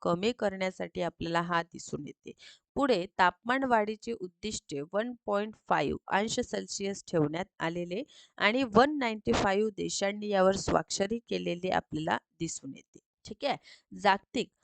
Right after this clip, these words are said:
हरितगृह उत्सर्जन कमी करण्याचा उद-, निर्णय घेण्यासाठी तेवीस नोव्हेंबर ते अकरा डिसेंबर दोन हजार पंधरा या कालावधीत पॅरिसमध्ये वन नाईन्टी फाईव्ह देशांची सरकारे एकत्रित आली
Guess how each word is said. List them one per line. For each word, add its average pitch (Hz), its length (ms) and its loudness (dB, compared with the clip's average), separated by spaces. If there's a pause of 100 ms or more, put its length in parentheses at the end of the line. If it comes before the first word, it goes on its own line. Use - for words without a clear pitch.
(180)
हरितगृह 240 920 4
उत्सर्जन 233 640 0 (120)
कमी 190 260 4
करण्याचा 202 680 0 (120)
उद-, 185 380 -8
निर्णय 196 380 -4
घेण्यासाठी 175 840 -2 (560)
तेवीस 220 380 4
नोव्हेंबर 240 500 0
ते 240 420 -6
अकरा 233 360 -4
डिसेंबर 208 500 -6 (120)
दोन 180 160 -4
हजार 180 260 -2 (140)
पंधरा 190 360 2 (360)
या 226 140 4
कालावधीत 202 720 0 (200)
पॅरिसमध्ये 208 840 -2 (260)
वन 269 240 2
नाईन्टी 208 360 -4 (100)
फाईव्ह 190 240 2
देशांची 196 640 -2
सरकारे 170 500 -4 (100)
एकत्रित - 520 -4 (160)
आली 147 320 -2